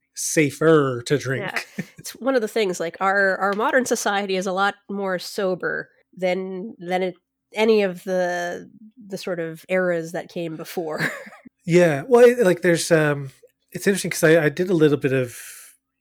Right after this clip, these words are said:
Speaker 1: research on this because of something that I heard on another podcast, but, um, like, my understanding was that,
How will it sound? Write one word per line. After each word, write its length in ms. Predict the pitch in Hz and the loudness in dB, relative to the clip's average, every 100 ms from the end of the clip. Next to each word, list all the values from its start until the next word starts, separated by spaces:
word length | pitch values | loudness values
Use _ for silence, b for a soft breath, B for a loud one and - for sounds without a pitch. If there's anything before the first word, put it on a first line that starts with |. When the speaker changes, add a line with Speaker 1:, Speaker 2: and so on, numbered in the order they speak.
| _ _ | _ _
Speaker 1:
research 440 | 151 156 160 151 - | -2 0 0 -2 0
on 140 | 135 | -2
this 140 | 139 131 | -2 -6
because 260 | 143 127 | -10 -8
of 60 | 127 | -6
something 320 | 160 139 135 | -4 -4 -4
that 120 | 131 | -2
I 60 | 131 | -4
heard 400 | - 135 127 127 | -2 -4 -4 -6
on 120 | 151 127 | -8 -8
another 300 | 127 123 - | -6 -8 -10
podcast, 640 | - 139 139 - 123 - - | -8 -4 -4 -4 -6 -6 -2
but, 260 | 127 127 - | -2 -2 -8
um, 540 | 160 123 120 117 123 175 | -6 -4 -6 -8 -14 -12
like, 160 | - 135 - | -6 -4 2
my 160 | 160 | 4
understanding 640 | 160 156 - 147 143 135 131 | 4 2 0 0 0 -4 -4
was 240 | 131 120 | -4 -4
that, 260 | 143 131 | -2 -2